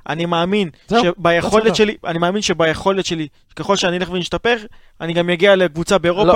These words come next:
Speaker 2: לא, לא הייתי מציין את זה, לא הייתי מציין. גם פוסט קצר באינסטגרם שאומר, "אני, אה, גדלתי במכבי חיפה וכולי נאמן למאבק האליפות של מכבי חיפה, נקודה סוף", בלי להתייחס להודעה לצ-, לחו-, לא לצ-, לא צריך להתייחס לכלום. ה-, הקשרים ייעשו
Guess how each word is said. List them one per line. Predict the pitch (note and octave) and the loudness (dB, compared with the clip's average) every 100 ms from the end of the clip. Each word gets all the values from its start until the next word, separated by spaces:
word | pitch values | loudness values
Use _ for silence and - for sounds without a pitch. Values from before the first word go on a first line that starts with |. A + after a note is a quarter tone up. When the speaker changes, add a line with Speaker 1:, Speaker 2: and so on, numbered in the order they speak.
| G#3+ | 6
Speaker 2:
לא, | |
לא | F3+ | 6
הייתי | G#3 A3+ | 4 0
מציין | G3 G3 | 0 0
את | F3 | 0
זה, | A2+ | -6
לא | - | -4
הייתי | E3+ | -2
מציין. | F3 - - - | -2 -6 -8 -2
גם | E3+ G3 | -2 0
פוסט | G3+ G#3 | 0 0
קצר | E3+ - E3+ | -2 0 0
באינסטגרם | D3 D#3 - C#3 C3 B2+ | 0 -6 -6 -6 -6 -4
שאומר, | C#3+ C3 D3+ C#3 - - _ _ | -2 2 2 0 -8 -20 _ _
"אני, | C3 D#3 F3+ D3 - _ - | -6 -2 -2 -4 -10 _ -4
אה, | B2+ B2 B2 A#2+ A#2+ | 0 0 0 -2 -2
גדלתי | C3 C#3+ D#3 C#3+ | -2 0 0 0
במכבי | C#3+ C3+ C#3 B2+ | -2 -2 -2 -2
חיפה | B2 C3+ B2 | -2 -2 -2
וכולי | A2+ - C#3 D3+ | -6 -4 -2 -2
נאמן | D#3 B2+ C3+ C#3+ | -4 -6 -2 -2
למאבק | C3 B2 A#2+ C3 C#3+ | -2 -4 -2 0 0
האליפות | B2 C#3 | -2 -4
של | - | -6
מכבי | A#2+ A#2+ B2 A#2+ | -10 -4 -4 -2
חיפה, | C3 C3 | -2 -2
נקודה | B2 D3 D#3+ | -2 2 2
סוף", | F#3+ D3+ | 2 0
בלי | F#3+ | -2
להתייחס | A3 A3 A3 G3+ F#3+ | -6 -2 2 4 4
להודעה | F#3 F#3 F#3 F3+ | 4 4 4 2
לצ-, | F#3 - F3+ - - - | 2 4 2 2 -14 0
לחו-, | E3+ - F#3+ F#3 | 0 0 -4 4
לא | A3 | 4
לצ-, | C4 B3+ | 4 -2
לא | C4 | -2
צריך | C4 | -2
להתייחס | B3 A#3 | 0 0
לכלום. | G#3+ G#3+ E3 - - _ | 2 2 0 -4 -20 _
ה-, | D3+ D#3 - | 2 2 0
הקשרים | - - - E3+ C#3+ F#3 B3+ | -10 -4 0 2 2 0 -2
ייעשו | F#3 D3+ C3 - G#3 | 2 2 2 4 6